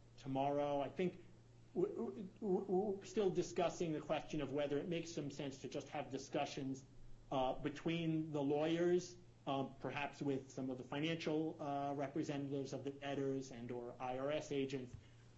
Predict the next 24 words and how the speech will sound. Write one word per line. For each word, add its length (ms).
um, 260
rather 360
than, 360
uh, 520
engage 400
a 60
mediator 580
who 80
would 140
have 160
to 80
get 180
up 200
to 80
speed. 520
There'd 140
be 80
a 80
lot 140
of 60
submissions. 560
Given 220
the 80
time 400